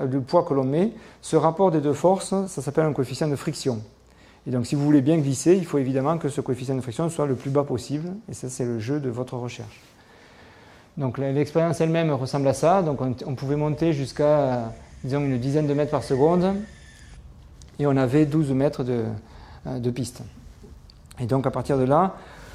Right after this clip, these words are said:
on a récupéré tout d'abord des produits de, disons, de, du commerce. Les farteurs nous ont appris à les déposer. Et donc on a pu mesurer en fonction de la température du, euh,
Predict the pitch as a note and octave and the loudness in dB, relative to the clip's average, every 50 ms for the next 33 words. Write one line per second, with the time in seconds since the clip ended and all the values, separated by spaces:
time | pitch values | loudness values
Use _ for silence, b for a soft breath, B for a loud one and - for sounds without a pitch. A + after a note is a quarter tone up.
0 | B B B B D#3 D3 C#3+ C#3+ C#3 C#3+ C#3 D3+ D#3+ C#3 E3 D#3 E3 E3+ E3+ E3 | B B B B 0 2 2 4 2 2 2 2 2 4 4 4 6 4 4 4
1 | D#3 D3 D3+ D3 C#3 D#3 E3 D3+ C#3+ D3 - - - D#3 D3 C#3+ D#3+ E3 D#3 - | 2 2 4 4 6 6 4 4 4 2 0 2 2 2 4 4 4 4 4 2
2 | - - - - C#3+ C3 C#3 C#3 C#3 B2 B2+ C3 C3+ D3 D3 C#3+ C3 A#2+ C3+ C3 | -2 -14 -12 -8 -4 -2 0 0 0 0 0 0 0 0 0 0 0 0 0 0
3 | C3 B2+ B2 B2 A#2+ A#2+ A#2 A#2 A2+ A2 A2 A#2 A2 b b b b b b b | 2 2 0 0 -2 -2 -4 -4 -6 -8 -10 -12 -14 b b b b b b b
4 | b C3 B2+ - D3+ D3 D3+ E3 G3+ G3+ G3+ - - F#3+ F#3+ E3 C#3 A#2+ - D3 | b -4 0 0 2 4 4 4 4 2 0 -2 0 0 2 2 2 2 2 0
5 | C3 B2+ - F3 D3+ C#3+ B2 C3+ C#3+ C#3 C#3 C3+ - - - D#3+ E3 D#3 C3+ C3 | 0 4 4 4 4 4 2 0 0 0 0 -2 -4 -4 0 2 2 4 2 2
6 | C3 C3 B2+ - C#3 A#2+ B2+ E3+ F#3+ G#3+ A3+ F#3+ B2+ C3 C#3+ B2+ C#3+ C3 C3 B2+ | 0 0 0 0 0 4 6 6 6 6 4 2 0 0 0 0 0 0 -2 -2
7 | - - C#3+ C#3+ D3 C#3 B2+ C#3 C#3 C3 D#3+ F#3+ G3 D#3 - D3 D3 C3+ - - | -2 -2 -2 0 0 0 0 0 2 4 4 4 4 2 0 -2 -4 -4 -2 0
8 | D#3 D#3 D#3 C#3+ B B B B B B B B - C#3 C#3 C#3 C3+ C3 C3 A#2+ | 2 2 2 0 B B B B B B B B 0 2 2 4 4 2 4 4
9 | D3+ C#3+ C#3+ C#3 C3 - F3 E3+ D#3 C#3 C#3 B2 A#2 B2+ C3 C3 B2 B2 A#2+ A#2 | 4 4 2 2 2 2 2 2 2 2 0 0 -2 -2 0 0 0 0 -2 -4